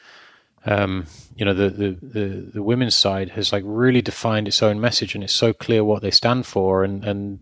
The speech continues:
and their commercials, you know, continue to go in a good direction. So, but I don't, I never apologize for being idealistic anyway, because that's what allows programs like this to get to, to where they want to. And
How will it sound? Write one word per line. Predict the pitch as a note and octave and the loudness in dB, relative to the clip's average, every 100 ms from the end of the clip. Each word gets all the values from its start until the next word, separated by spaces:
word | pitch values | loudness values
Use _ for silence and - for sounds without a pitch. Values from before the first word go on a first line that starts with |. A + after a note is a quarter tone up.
| - | -6
and | A2 G#2 | -4 -2
their | F#2+ | -4
commercials, | - G#2+ A2 - G#2+ F#2+ - - _ | -2 0 0 0 -6 -6 -6 -8 _
you | G#2+ | -6
know, | F#2+ - | -6 -8
continue | - G2 A#2+ | -14 -10 -8
to | G2+ - | -8 -4
go | A2 | -2
in | G#2 | -2
a | |
good | F#2+ G#2 | -4 -2
direction. | G2+ A2+ - - F#2+ | 0 0 -2 -8 -2
So, | - G#2 - - - - - - _ _ | 2 2 0 -12 -20 -18 -20 -20 _ _
but | A#2 | 6
I | |
don't, | A#2+ C3 A#2 | 8 6 2
I | |
never | A2+ A#2 | 2 4
apologize | A#2 - A2+ G2+ G#2 G#2 | 2 4 4 4 4 4
for | - | 2
being | F#2+ G#2+ | 2 2
idealistic | G2+ G2 G2+ G2 - F#2+ | 4 2 2 0 -2 -2
anyway, | F#2+ F#2+ F#2 | 0 2 0
because | F2+ - - | -2 -4 -2
that's | - G2 - | 0 0 0
what | G#2 G2 - _ - | 0 0 -4 _ -2
allows | G#2+ G2+ G#2 F#2 | 4 6 4 2
programs | - G#2 F#2 F#2+ F#2+ | 2 2 2 0 0
like | G2+ F#2+ | -2 0
this | G2 | -4
to | - F2+ | -4 -4
get | G2 | -4
to, | - G#2+ G2 | -2 -4 -6
to | - - | -6 -6
where | G2+ G2+ | -2 0
they | F#2+ | 0
want | G2 G2+ F#2 | 0 0 -2
to. | G#2 G2 - - - - _ | -6 -10 -16 -20 -20 -20 _
And | - G2+ G2 F#2+ | 0 0 0 -6